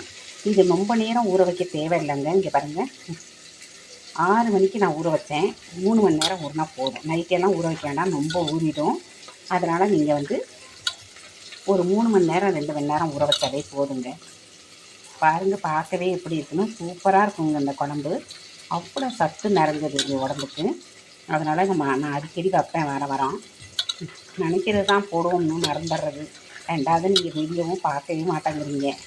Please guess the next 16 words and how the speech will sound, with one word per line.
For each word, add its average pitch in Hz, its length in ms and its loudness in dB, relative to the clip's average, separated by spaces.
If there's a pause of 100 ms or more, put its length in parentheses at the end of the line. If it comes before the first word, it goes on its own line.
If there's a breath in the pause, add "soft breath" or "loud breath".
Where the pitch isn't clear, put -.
(680)
அதனால 160 260 -2 (120)
நான் 170 120 -2
அவ்வளோதா 151 260 -2 (140)
போடுறவும் 165 420 -2
இந்த 147 180 0
வீடியோவை. 143 360 -2 (440)
இப்ப 170 200 -14
பார்த்தீங்கன்னா, 156 480 -4 (1600)
இதை 160 160 -2
வந்து 147 220 -2
நல்லா 147 280 0 (400)
நம்ம 151 260 -2
ஊற 160 80 -4 (100)
வச்சு 139 200 0 (100)
அலசி 139 360 -2
எடுத்துக்கிட்டோம். - 500 -6